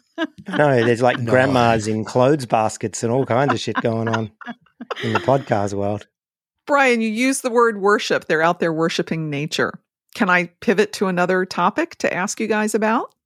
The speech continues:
Speaker 3: You can. We can't guarantee that we'll answer it straight. I mean,
Speaker 2: <laughs> Yeah,
Speaker 3: I
Speaker 2: that's
Speaker 3: think
Speaker 2: right. We may, we may talk about Kentucky.
Speaker 1: <laughs> I was gonna say, he's from the hills. Did you say, Brian, you were from the hills?
Speaker 3: The hills.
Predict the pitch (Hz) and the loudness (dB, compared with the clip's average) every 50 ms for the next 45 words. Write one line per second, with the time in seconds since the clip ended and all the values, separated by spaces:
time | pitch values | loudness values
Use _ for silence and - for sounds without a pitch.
0 | _ _ _ _ _ _ - 110 - - - 87 85 87 80 85 104 117 - 104 | _ _ _ _ _ _ -8 -8 -4 -2 -2 0 0 0 0 2 0 0 0 0
1 | 104 95 80 67 67 69 67 - 76 71 67 67 - 58 62 65 69 71 - - | 0 0 0 0 0 -2 -2 -2 0 0 0 0 -2 -2 -2 -2 -2 -2 -4 -4
2 | 65 57 - - - - - 80 85 64 57 58 64 73 69 69 69 71 67 - | -4 -6 -6 -6 -4 -2 0 0 2 0 -2 -4 -6 -4 -4 -4 -2 -2 -2 0
3 | 175 165 151 - - - 82 - 165 156 135 - 139 165 170 143 165 180 202 185 | 0 0 0 0 -2 -4 -2 0 0 0 0 -2 -2 -4 -2 0 2 0 0 0
4 | - - - - - 196 208 175 - - - 160 170 170 170 175 190 - - 165 | -2 -6 -10 -10 -12 -12 -12 -12 -12 -4 -2 0 2 2 2 2 2 4 2 2
5 | 151 131 143 135 131 120 - - 117 113 - 151 151 - 113 101 90 - _ - | 2 2 2 2 2 2 2 -2 -2 0 2 0 0 0 -4 -12 -12 -14 _ -18
6 | - - 302 294 - 226 226 - 311 247 240 - - 262 262 285 320 302 330 320 | -10 -6 -6 -4 -4 -4 -4 -4 -2 0 2 2 2 2 2 2 0 0 0 0
7 | 311 370 - 339 320 320 302 302 311 349 415 - - 359 330 320 269 254 277 277 | -2 0 0 -2 -2 0 0 0 0 0 -2 -2 -4 -4 -2 0 0 0 0 0
8 | 277 302 285 269 254 269 262 233 277 359 359 - 381 403 403 381 370 370 381 330 | 0 0 0 0 -2 -2 -2 -2 -2 -2 -2 -2 -2 -2 -2 -2 -2 -2 -2 -2
9 | 311 330 339 349 - 330 311 294 254 247 240 233 240 262 330 403 403 403 - - | -2 -2 -4 -4 -4 -2 0 0 0 0 0 0 -2 -2 -4 -6 -8 -10 -14 -18
10 | _ _ _ _ _ _ - 76 71 82 95 113 107 82 71 65 65 - - | _ _ _ _ _ _ -2 0 2 2 4 4 4 2 2 0 -4 -4 -6